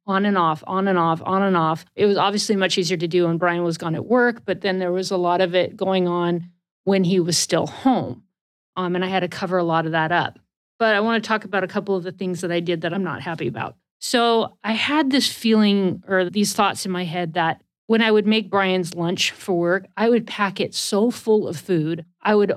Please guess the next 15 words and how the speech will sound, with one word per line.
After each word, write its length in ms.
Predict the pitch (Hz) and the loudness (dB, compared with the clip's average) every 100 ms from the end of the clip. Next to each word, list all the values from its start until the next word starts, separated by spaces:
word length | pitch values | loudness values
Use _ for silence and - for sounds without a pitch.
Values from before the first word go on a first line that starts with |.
| - | 2
overfeed 920 | 240 277 233 196 165 160 - 190 170 | 2 4 2 0 -2 -6 -6 -4 -4
him. 360 | 175 156 165 170 _ _ _ | -4 -6 -8 -14 _ _ _
Now, 500 | 202 196 185 180 - _ | 0 2 2 0 -6 _
I'm 120 | 208 202 | -2 0
sure 220 | - 247 | 2 2
he 160 | 220 | 4
never 200 | 202 190 | 2 2
ate 340 | 185 - 185 185 | 0 2 0 0
all 300 | 175 180 180 | 2 2 2
of 100 | 170 | 0
it 200 | 175 - | -4 -2
that 140 | 180 | -2
was 180 | 170 180 | -2 -4
in 180 | - 226 | 0 0
there, 200 | 175 | 0